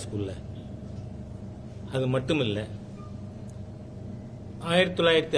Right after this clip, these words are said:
அறுபத்தி ஏழு வரை எந்த குழந்தையும் தமிழ் படிக்காம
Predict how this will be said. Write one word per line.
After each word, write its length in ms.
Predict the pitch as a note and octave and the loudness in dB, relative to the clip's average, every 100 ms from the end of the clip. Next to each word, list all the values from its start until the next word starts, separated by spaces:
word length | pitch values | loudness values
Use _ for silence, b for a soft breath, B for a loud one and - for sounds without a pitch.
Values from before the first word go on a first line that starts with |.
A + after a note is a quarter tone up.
| B2+ | 6
அறுபத்தி 420 | C#3+ E3 - D3 B2 C3 D#3 | 6 4 2 2 6 10 10
ஏழு 220 | D#3+ B2+ B2+ - - - | 10 4 -2 -8 -10 -4
வரை 220 | A#2+ B2 D3+ - - - - - - - - - - - - - - - - C3+ | 4 6 4 0 -10 -10 -10 -10 -10 -10 -10 -10 -10 -10 -10 -10 -10 -8 2 4
எந்த 240 | F#3 G#3 A3 G#3 - | 6 8 8 8 8
குழந்தையும் 640 | F3+ F3+ F3 E3+ F#3 A#3 C4 - - - - - - - - - - - - D#3 | 10 10 10 8 6 4 0 -8 -10 -10 -10 -10 -10 -10 -10 -8 -8 -8 2 6
தமிழ் 300 | F3+ A3+ A3 D#3+ | 8 10 10 8
படிக்காம 680 | D3+ C#3 - C3 C3 E3+ | 6 4 4 2 4 0